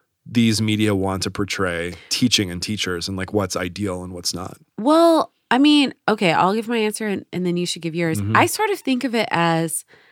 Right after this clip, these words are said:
Speaker 2: like, this to me seems like the iconic counterculture, nineteen sixties, like, the, the profe-, the ideal professor of the nineteen sixties was, like, leading protests,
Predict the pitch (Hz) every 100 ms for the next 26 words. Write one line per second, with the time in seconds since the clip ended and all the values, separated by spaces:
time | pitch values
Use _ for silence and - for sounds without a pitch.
0 | _ _ 202 180 214 233 - 254 240 214
1 | 214 190 190 190 - 160 160 - 185 170
2 | 165 165 147 - _ _ _ _ _ _
3 | - 185 165 165 - 156 - 156 147 143
4 | 147 156 156 - 151 147 160 151 - -
5 | 160 156 147 143 139 147 139 135 131 -
6 | _ - - _ - 220 - 214 214 233
7 | - 214 - 214 - 214 202 208 - 202
8 | - 175 - 190 185 170 165 156 180 160
9 | 160 156 - 170 170 156 160 143 139 -
10 | 180 214 208 202 190 - 190 180 190 185
11 | 180 -